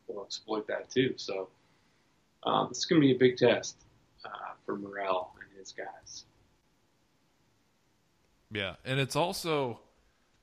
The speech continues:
Speaker 2: I, I just feel like the morale of the program, there's a lot of potential for it to swing in a wide, I mean, the, the potential is wide.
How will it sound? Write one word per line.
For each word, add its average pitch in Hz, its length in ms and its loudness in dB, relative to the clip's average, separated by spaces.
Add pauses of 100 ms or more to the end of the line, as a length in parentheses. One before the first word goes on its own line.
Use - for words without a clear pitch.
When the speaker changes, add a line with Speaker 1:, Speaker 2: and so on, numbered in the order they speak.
(1120)
Speaker 2:
I, 143 240 -4
I 143 40 0
just 131 200 -6
feel 165 220 2
like 143 360 4 (120)
the 110 420 -4 (1080)
morale 107 760 0
of 104 160 -8
the 101 80 -8
program, 98 720 -2 (2250)
there's 113 180 -2
a 120 60 2
lot 131 180 8
of 120 80 0
potential 117 520 0
for 104 180 -6
it 98 120 -8
to 98 80 -8
swing 104 640 -4
in 104 120 -6
a 92 60 -4
wide, 95 560 -2 (600)
I 190 40 -6
mean, 165 80 -10
the, 110 100 -8
the 104 140 -8
potential 135 600 -2
is 98 140 -8
wide. 92 500 -6